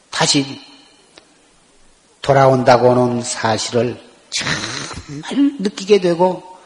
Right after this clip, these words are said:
인식을 하게 되는 것입니다. 그러니 더 남-, 그렇게 철저하게 뜨겁게 와서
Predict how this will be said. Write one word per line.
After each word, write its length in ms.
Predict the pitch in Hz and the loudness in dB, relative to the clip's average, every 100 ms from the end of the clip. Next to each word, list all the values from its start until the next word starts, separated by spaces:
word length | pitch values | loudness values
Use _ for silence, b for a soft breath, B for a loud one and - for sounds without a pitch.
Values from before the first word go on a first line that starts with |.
| b b b b b | b b b b b
인식을 640 | - 143 131 135 127 147 156 | -2 0 0 2 2 2 0
하게 260 | 135 131 | -2 0
되는 280 | 131 98 117 | 0 -2 -2
것입니다. 540 | 107 98 95 95 82 - - _ _ _ _ _ _ _ _ _ _ - - | -2 -4 -4 -6 -8 -12 -18 _ _ _ _ _ _ _ _ _ _ -20 -18
그러니 460 | - 202 220 185 170 | -2 4 4 4 0
더 180 | 117 120 - B B B B B _ | -4 -6 -14 B B B B B _
남-, 360 | 120 131 131 123 - - | 2 2 2 -4 -8 -14
그렇게 440 | - 139 - 156 - | 0 2 2 0 0
철저하게 720 | - 175 - 147 135 123 127 - - | -2 -4 2 4 4 2 0 -4 -8
뜨겁게 420 | 202 196 180 185 | 2 4 4 2
와서 540 | 165 147 151 139 113 | 4 4 4 2 0